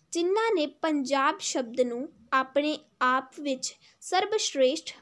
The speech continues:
ਬਣਾ ਦਿੱਤਾ ਹੈ। ਸਾਡਾ ਪੰਜਾਬੀ ਇਤਿਹਾਸ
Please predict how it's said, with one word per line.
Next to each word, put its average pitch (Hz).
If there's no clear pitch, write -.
ਬਣਾ 277
ਦਿੱਤਾ 240
ਹੈ। -
ਸਾਡਾ 415
ਪੰਜਾਬੀ 330
ਇਤਿਹਾਸ 311